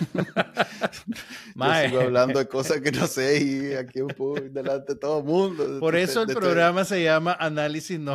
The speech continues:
Speaker 2: Oficial. <laughs>
Speaker 1: Con la abreviación que ya todo el mundo sabe.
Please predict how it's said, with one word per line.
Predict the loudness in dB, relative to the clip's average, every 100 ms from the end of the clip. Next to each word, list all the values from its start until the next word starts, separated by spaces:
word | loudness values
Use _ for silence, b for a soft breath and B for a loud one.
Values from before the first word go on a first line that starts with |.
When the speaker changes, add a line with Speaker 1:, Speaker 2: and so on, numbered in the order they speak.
| -4
Speaker 2:
Oficial. | -6 -10 -10 -4 -4 -4 -8 _ -18
<laughs> | -16 -14 -12 -12 -12 -14 -12 -14 -14 -20 -20 -20 -18 -18 -20 _ _
Speaker 1:
Con | -12 -8 -6
la |
abreviación | -4 -2 -2 -4 -6 -2 -2 0 -2 -4 -8 -16 _ _ _
que | -12
ya | -10
todo | -10 -10 -12
el |
mundo | -12 -16 -12
sabe. | -12 -12 -14